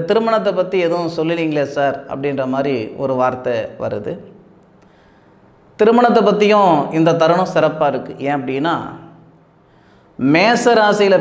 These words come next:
பிறந்த நண்பர்களுக்கு சுக்கிரன் தான் திருமண ஸ்தானாதிபதி. இப்போ ஒவ்வொரு ராசிக்கும் ஒவ்வொரு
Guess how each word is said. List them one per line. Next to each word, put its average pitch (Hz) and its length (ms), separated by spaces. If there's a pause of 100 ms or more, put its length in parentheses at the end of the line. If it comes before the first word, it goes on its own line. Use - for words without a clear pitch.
பிறந்த 170 320
நண்பர்களுக்கு 175 600 (120)
சுக்கிரன் 196 560
தான் 190 200
திருமண 185 280 (100)
ஸ்தானாதிபதி. 165 680 (2000)
இப்போ 185 180 (680)
ஒவ்வொரு 214 360
ராசிக்கும் 190 560 (560)
ஒவ்வொரு 196 260